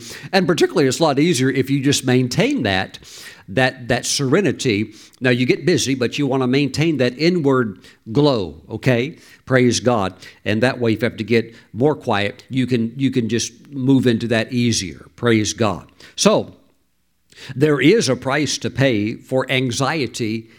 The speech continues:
and impatience. Now, you might be able to get away with it for a while, but if you don't deal with that, uh, it could pop up at a time in your life where it proves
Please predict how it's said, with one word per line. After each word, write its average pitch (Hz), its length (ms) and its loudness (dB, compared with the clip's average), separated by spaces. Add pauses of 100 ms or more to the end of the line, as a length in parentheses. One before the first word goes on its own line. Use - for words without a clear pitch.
(360)
and 127 280 4
impatience. 113 920 0 (180)
Now, 135 60 2
you 131 160 0
might 139 180 0
be 127 80 -6
able 113 140 -4
to 117 80 -4
get 120 120 0
away 117 220 2
with 131 240 0
it 120 140 -8
for 127 100 -6
a 110 60 -4
while, 120 500 -2 (320)
but 123 140 2
if 127 120 0
you 139 100 4
don't 131 280 0
deal 165 260 2
with 120 220 0
that, 101 500 -2 (160)
uh, 123 160 -2
it 180 200 -2
could 247 480 0
pop 143 260 -2
up 151 160 -2
at 135 100 -2
a 127 60 -4
time 135 300 -2
in 127 80 -2
your 123 160 2
life 127 280 0
where 123 160 2
it 120 160 -6
proves 135 580 2